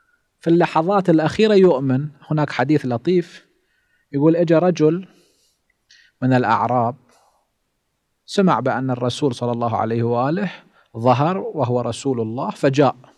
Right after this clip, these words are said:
فالتقى بالرسول. هسه الرسول كان دا يروح إلى مكان أو يرجع من مكان وهو على ناقة، وهذا الشخص على ناقة أو على فرس،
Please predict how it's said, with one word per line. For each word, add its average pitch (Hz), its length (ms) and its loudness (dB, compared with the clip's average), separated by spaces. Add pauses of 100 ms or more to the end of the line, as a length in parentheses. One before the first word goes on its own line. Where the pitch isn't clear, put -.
(1800)
فالتقى 143 540 0
بالرسول. 143 600 2
هسه 160 180 0
الرسول 143 340 0
كان 143 200 -2
دا 127 80 0
يروح 135 240 0
إلى 127 180 0
مكان 120 380 -2
أو 110 100 -2
يرجع 127 340 -2
من 117 180 0
مكان 123 300 -2
وهو 127 240 -2
على 123 280 -2
ناقة، 123 520 -2 (600)
وهذا 160 440 2
الشخص 196 420 -2
على 151 300 2
ناقة 185 360 2
أو 160 120 2
على 143 260 2
فرس، - 640 -6